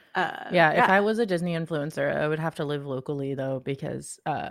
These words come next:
Speaker 2: for, for, for Disney reasons, but also because I do not wanna fly that often. I just really don't. Maybe I'd get used to it if that was my literal job. Um, I know I did when I was doing events more often, but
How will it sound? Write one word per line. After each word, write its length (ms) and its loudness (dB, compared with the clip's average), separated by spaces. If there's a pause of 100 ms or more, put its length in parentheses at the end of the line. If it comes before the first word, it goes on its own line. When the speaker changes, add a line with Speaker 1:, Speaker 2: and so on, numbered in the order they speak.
(100)
Speaker 2:
for, 180 0
for, 240 -2 (120)
for 120 -6
Disney 340 -4 (120)
reasons, 380 -4
but 120 4
also 320 4
because 280 -4
I 80 2
do 280 -6
not 200 -2
wanna 180 -2
fly 220 0
that 180 -4
often. 320 -6
I 80 -2
just 180 -4
really 220 -6
don't. 240 -8 (340)
Maybe 200 10
I'd 80 8
get 120 4
used 220 0
to 80 2
it 80 4
if 80 -2
that 140 2
was 120 -4
my 280 0
literal 340 2
job. 380 0 (380)
Um, 300 2
I 60 4
know 160 6
I 80 4
did 160 4
when 120 0
I 80 4
was 120 0
doing 220 2
events 340 0
more 160 2
often, 480 0
but 360 2